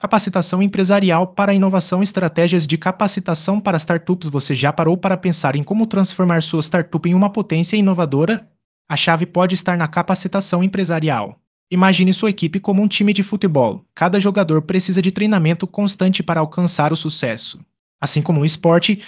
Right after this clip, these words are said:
as startups precisam de estratégias de capacitação para se manterem competitivas. Conheça as técnicas de motivação que podem ajudar a atingir esses objetivos. Uma abordagem eficaz é o aprendizado contínuo para inovação em startups.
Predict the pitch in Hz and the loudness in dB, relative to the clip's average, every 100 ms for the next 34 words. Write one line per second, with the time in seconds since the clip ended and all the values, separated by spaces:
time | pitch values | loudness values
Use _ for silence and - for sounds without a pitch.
0 | - 196 - 185 180 185 - 220 214 202 | -2 0 2 2 2 -2 0 0 2 2
1 | 202 185 185 190 190 180 170 175 160 160 | 4 4 4 2 0 2 4 4 2 0
2 | - 180 220 202 190 196 - 208 202 190 | 0 0 0 0 0 0 2 2 4 2
3 | 170 180 196 220 185 165 185 208 226 208 | 2 4 4 4 2 2 0 0 0 0
4 | - 139 104 87 - - - _ _ - | 2 2 0 -4 -8 -8 -10 _ _ -2
5 | 165 165 175 - 160 160 175 160 139 135 | 0 2 0 0 0 2 0 0 0 2
6 | 170 180 170 156 175 180 202 - 202 202 | 0 2 0 2 2 2 0 2 4 4
7 | 202 190 147 156 170 208 160 160 156 156 | 4 4 4 2 2 2 2 2 0 0
8 | 151 156 160 151 117 101 - - - _ | 0 0 -2 0 -2 -4 -8 -10 -12 _
9 | _ _ 160 170 196 220 139 123 139 160 | _ _ -2 2 2 2 2 2 0 -2
10 | 214 175 175 190 185 180 156 135 143 151 | 0 2 2 2 0 0 -2 0 2 2
11 | 151 156 208 196 - 156 160 170 185 190 | 2 -2 -2 -2 0 0 0 0 0 0
12 | 185 180 156 151 156 147 - 139 101 - | 0 0 0 -2 -2 -4 -4 -6 -6 -10
13 | - | -12